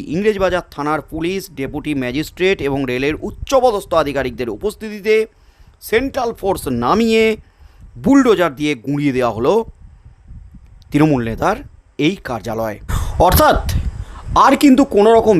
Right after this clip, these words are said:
জবরদখল করে রাখা চলবে না, বেআইনিভাবে রেলের জায়গা সরকারি জায়গা, এটা কিন্তু বুঝিয়ে দিল রেল কর্তৃপক্ষ। তৃণমূল নেতাদের অফিস, বাড়ি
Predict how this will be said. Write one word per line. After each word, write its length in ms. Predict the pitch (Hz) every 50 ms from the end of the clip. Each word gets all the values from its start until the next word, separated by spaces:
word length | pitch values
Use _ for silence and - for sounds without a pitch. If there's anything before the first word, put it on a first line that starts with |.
| 123 -
জবরদখল 500 | 160 160 180 226 226 - 202 170 196 185
করে 180 | - 160 165 156
রাখা 220 | 147 135 135 143 143
চলবে 280 | - 151 151 175 208 202
না, 80 | 202 202
বেআইনিভাবে 600 | 160 117 143 151 147 165 180 175 175 175 175 185
রেলের 340 | 175 139 127 131 139 143 127 107
জায়গা 300 | 139 139 139 147 156 165 165 -
সরকারি 360 | - 127 113 - - 143 135 120 107 -
জায়গা, 280 | 170 175 180 147 131 117 92 - - - - - - - - - - - - - - 151
এটা 120 | 160 208
কিন্তু 220 | 208 208 214 202 185 156
বুঝিয়ে 300 | 147 143 135 151 147 131
দিল 100 | 135 131 117 101 87 - - - - - - - - _ - - - - - - - - - 123 127
রেল 160 | 143 156 156
কর্তৃপক্ষ। 540 | - - 127 - - 123 107 117 113 - - 127 104 80 69 - - - - - - - - - - - - - - - - - - - - -
তৃণমূল 320 | - 165 165 185 185 180 165
নেতাদের 440 | 139 131 123 135 123 123 135 135 131 - - - - - - - - - - - - - - - - - - - - - - - - - - -
অফিস, 380 | 135 143 143 180 175 180 175 - -
বাড়ি 300 | 143 120 123 127 127 131